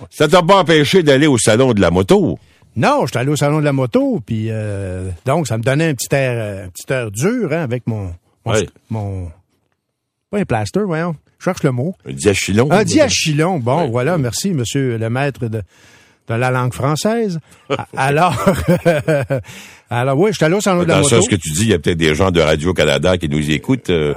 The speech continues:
Speaker 1: Ah.
Speaker 2: eux, ils ne seront pas d'accord, hein ?
Speaker 1: Ah, d'accord. Alors, euh, écoutez, moi, je suis allé au
Speaker 2: Oui.
Speaker 1: salon de la moto, de la motocyclette.
Speaker 2: Oui. Mhm.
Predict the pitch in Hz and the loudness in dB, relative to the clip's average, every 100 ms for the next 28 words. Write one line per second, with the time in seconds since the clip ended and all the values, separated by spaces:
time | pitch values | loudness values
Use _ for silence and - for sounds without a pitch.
0 | - 113 123 104 104 92 92 98 92 95 | -6 -6 0 2 2 0 0 0 0 0
1 | 92 101 92 95 131 123 110 139 135 156 | 0 2 2 2 2 2 0 -2 -4 -6
2 | 160 151 151 147 175 170 _ 117 127 139 | -6 -8 -6 -8 -8 -14 _ -10 -6 -4
3 | 139 127 127 127 - _ _ - 131 - | -6 -6 -6 -8 -12 _ _ -12 -8 -4
4 | 269 165 175 180 127 127 139 170 117 120 | -2 -2 -2 -2 -4 -4 -2 -4 -4 -4
5 | 107 104 127 147 233 170 110 120 - 165 | -6 -6 -6 -6 -8 -6 -6 -4 -4 -4
6 | 202 - 262 247 - 254 - _ 120 92 | -4 -4 -4 -6 -10 -12 -12 _ -14 -14